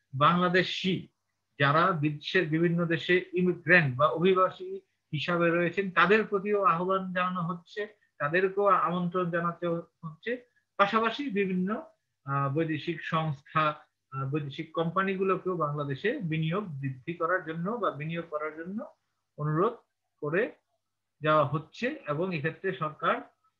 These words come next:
আহ, সর্বাত্মক প্রয়াস চালিয়ে যাচ্ছে। বিনিয়োগের বিভিন্ন মাধ্যম আছে, industrialization আছে, তারপর আমাদের দেশে যে প্রাকৃতিক সম্পদ, তেল, গ্যাস, গ্যাস, এগুলা, বিদ্যুৎ sector, এগুলাতেও,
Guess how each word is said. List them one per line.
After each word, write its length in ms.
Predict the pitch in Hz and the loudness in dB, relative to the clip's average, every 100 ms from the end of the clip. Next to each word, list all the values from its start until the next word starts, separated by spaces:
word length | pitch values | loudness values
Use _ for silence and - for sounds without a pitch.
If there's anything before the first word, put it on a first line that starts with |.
| _ | _
আহ, 180 | 127 123 | -8 -8
সর্বাত্মক 540 | 127 175 170 160 - 165 | 0 0 0 -2 -4 -6
প্রয়াস 340 | - 151 151 - | -4 -2 -2 0
চালিয়ে 260 | 156 156 | 0 0
যাচ্ছে। 540 | 147 143 143 - 151 151 _ _ _ - | 0 -2 -4 -6 -6 -6 _ _ _ -10
বিনিয়োগের 680 | 117 151 165 165 160 160 | -4 0 2 0 0 0
বিভিন্ন 440 | 139 143 165 170 170 | 2 0 2 2 2
মাধ্যম 380 | 156 143 156 151 | 0 -2 -2 -2
আছে, 400 | 139 - 151 147 | -4 -4 -6 -6
industrialization 920 | 139 156 - 165 151 147 151 139 156 | -4 -6 -4 -2 -2 -2 -2 -4 -4
আছে, 360 | 147 - 147 143 | -4 -4 -4 -4
তারপর 380 | 143 143 151 | -4 -4 -2
আমাদের 420 | 143 139 143 156 151 | -4 -4 -6 -8 -8
দেশে 360 | 151 147 143 | -10 -8 -10
যে 120 | 143 | -10
প্রাকৃতিক 520 | 143 151 147 160 151 135 | -8 -6 -6 -10 -14 -12
সম্পদ, 340 | 139 135 135 135 _ | -10 -10 -12 -18 _
তেল, 400 | 156 151 147 139 | -8 -6 -8 -8
গ্যাস, 300 | 139 139 135 - _ - - | -4 -4 -4 -12 _ -20 -10
গ্যাস, 400 | 127 139 139 135 - _ _ | 0 2 2 0 -6 _ _
এগুলা, 420 | 175 190 202 185 | 2 4 4 2
বিদ্যুৎ 540 | 135 165 165 147 180 170 | 4 2 2 4 4 4
sector, 440 | 165 - 170 147 | -4 -2 0 2
এগুলাতেও, 800 | 143 202 214 214 214 196 208 302 | 2 0 0 -2 0 2 2 0